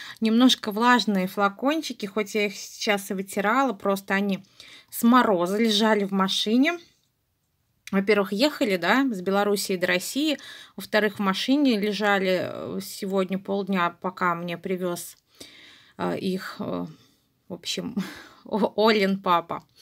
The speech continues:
Первое — это крем-пена для ванны. У меня девочки давно не заказывали пены и захотели. Вот такой громадный объем, пятьсот миллилитров,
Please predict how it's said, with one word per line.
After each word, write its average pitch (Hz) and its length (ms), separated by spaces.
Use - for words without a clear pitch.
Первое — 294 440
это 196 160
крем-пена 226 580
для 214 220
ванны. 180 320
У 196 40
меня 185 160
девочки 202 520
давно 196 420
не 185 140
заказывали 175 680
пены 240 460
и 208 180
захотели. 196 640
Вот 180 180
такой 202 320
громадный 180 760
объем, 175 480
пятьсот 202 420
миллилитров, 175 680